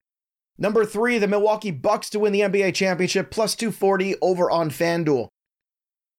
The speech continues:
Now, this is a much smaller number than the Celtics or the seventy-sixers, but the Bucks are the favorite for a reason, and Giannis, again, has also played like an M V P, just like Joel Embiid.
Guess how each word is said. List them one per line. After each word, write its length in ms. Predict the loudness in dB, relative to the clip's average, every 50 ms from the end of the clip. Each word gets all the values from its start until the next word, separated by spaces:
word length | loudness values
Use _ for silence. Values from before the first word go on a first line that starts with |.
| _ _ -6
Now, 120 | -4 -2 0
this 160 | 0 0 -2
is 120 | 0 0
a 60 | 0
much 220 | 0 0 0 -2 -2
smaller 360 | -4 -2 0 2 2 2 2
number 320 | 0 0 0 0 0 2
than 120 | 2 2 0
the 80 | 0
Celtics 540 | -2 0 0 0 0 0 0 -2 -2 -4 -6 -14 -16 -12 -4 0
or 160 | 0 0 0
the 100 | 0 -2
seventy-sixers, 1120 | -2 0 0 0 0 0 0 0 0 0 0 -2 -2 -2 0 0 0 0 0 -2 -6 -10 _ _ _ _ _ -2
but 180 | -2 -2 0
the 80 | -2 -4
Bucks 340 | -2 0 -2 -2 -2 -4 -4 -2
are 180 | 0 0 2
the 80 | 0 -2
favorite 340 | 0 0 0 0 0 -2 0
for 160 | 0 2 2
a 60 | 2
reason, 400 | 2 2 2 2 0 0 0 0
and 180 | 0 0 0 0
Giannis, 460 | 0 0 0 0 -2 -4 -6 -8 -16 _ _ _ -6
again, 360 | -6 -4 0 0 0 0 0
has 140 | -2 -4 -4
also 640 | -2 0 2 2 2 0 0 0 2 2 2 2 0 -6 _ _ -10
played 260 | -4 -2 0 0 2
like 200 | 0 0 0 0
an 100 | 0 0
M 140 | 0 0 0
V 140 | 0 -2 -2
P, 260 | 0 0 0 0 0
just 300 | -2 -2 -2 0 0 0
like 180 | 0 0 0 0
Joel 340 | 0 2 2 2 2 2
Embiid. 440 | 0 0 0 0 0 0 0 -2 -4